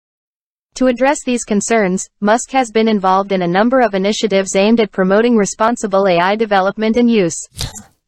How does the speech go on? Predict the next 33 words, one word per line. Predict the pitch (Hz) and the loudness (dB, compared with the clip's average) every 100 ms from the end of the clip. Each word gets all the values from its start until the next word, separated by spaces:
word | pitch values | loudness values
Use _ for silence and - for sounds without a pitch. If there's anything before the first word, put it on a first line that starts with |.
| - | -4
In | 240 | -2
addition | 233 277 - 311 | 0 0 0 -2
to | 226 | -2
co-founding | - 226 247 233 226 226 202 | -2 -2 0 0 0 0 0
Open | 208 214 | 0 0
A | 185 | 2
I, | 175 170 202 _ | 2 0 -6 _
he | 233 233 | -2 0
has | 226 | 2
also | 214 240 262 | 2 0 0
launched | 220 190 202 190 | 0 0 -2 -6
a | |
company | - 202 226 226 | -4 -2 0 -2
called | - 185 170 | 0 -2 0
Neuralink, | 185 233 220 165 160 _ - | 0 0 0 -2 -6 _ -4
which | 208 | -2
is | 202 - | -2 -2
focused | 240 247 269 - | -2 -2 -4 -2
on | 202 180 | -2 0
developing | 175 196 226 226 208 | 0 0 0 0 0
brain-machine | 180 214 226 196 - 214 | 0 2 2 0 0 2
interfaces | 214 214 202 190 190 214 214 | 2 0 0 -2 0 -2 0
that | 185 - | -4 -2
could | 202 | -2
help | 196 247 - | 0 -2 0
humans | 233 202 190 | -2 0 -2
keep | - 226 220 | -4 -4 0
up | 220 208 | 0 0
with | 196 | -6
advances | 180 190 226 247 175 202 | -2 0 0 0 -2 0
in | 202 | 2
A | 208 | 2
I. | 196 160 | 2 -2